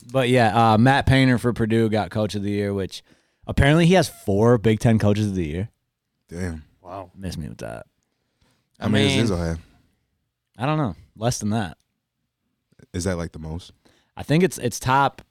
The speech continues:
Speaker 1: it's top three or four, I know, in, like, Big Ten history.
Speaker 2: Damn.
Speaker 1: Yeah, which is what's weird. 'Cause, like, he's, he's, he's a good coach.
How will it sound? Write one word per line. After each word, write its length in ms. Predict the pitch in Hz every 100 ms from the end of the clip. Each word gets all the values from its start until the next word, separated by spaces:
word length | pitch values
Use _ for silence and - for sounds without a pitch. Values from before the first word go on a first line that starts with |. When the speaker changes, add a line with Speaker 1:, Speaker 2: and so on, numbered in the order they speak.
| -
Speaker 1:
it's 160 | 110
top 260 | - 151 147
three 460 | - - 110 120 123
or 80 | 98
four, 360 | - 107 95
I 100 | 87
know, 260 | 82 85 85
in, 120 | 85
like, 180 | 82 76
Big 160 | 95 -
Ten 160 | 90
history. 440 | 82 90 - 64 90 _ -
Speaker 2:
Damn. 540 | - 110 87 73 71 _
Speaker 1:
Yeah, 240 | - 80 60
which 220 | 82 82
is 120 | 85
what's 180 | 82 -
weird. 300 | 85 80 85 _ _ _ _ _ _ _ _ _
'Cause, 140 | 123 117
like, 140 | 117
he's, 200 | 208 160
he's, 240 | - 180 127 _ _ _ _ _ -
he's 140 | 156
a 40 | 196
good 140 | 139
coach. 380 | 139 135 107